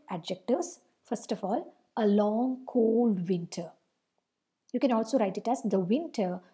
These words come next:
was long and cold. So long modifies winter, cold also modifies winter. So the noun winter in this sentence is modified by two different adjectives, long and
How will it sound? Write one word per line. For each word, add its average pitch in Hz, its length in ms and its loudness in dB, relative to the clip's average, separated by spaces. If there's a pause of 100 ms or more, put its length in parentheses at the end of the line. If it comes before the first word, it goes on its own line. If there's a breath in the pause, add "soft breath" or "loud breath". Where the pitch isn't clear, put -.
was - 220 -4
long 220 560 -2
and 175 220 -6 (120)
cold. 170 560 -6 (640 loud breath)
So - 200 0
long 196 560 0 (480)
modifies 196 640 0
winter, 180 360 0 (140)
cold 294 340 4
also 208 340 -2
modifies 196 600 -2
winter. 170 440 -6 (200 loud breath)
So 285 160 0
the 240 80 4
noun 226 480 -4
winter 220 500 -2
in 190 180 -4
this 214 200 -4
sentence 233 600 -4
is 220 240 -4
modified 202 520 -2
by 214 120 -4 (120)
two 320 200 4
different 233 360 -4
adjectives, 180 580 -6 (240 loud breath)
long 208 480 2
and 277 240 -4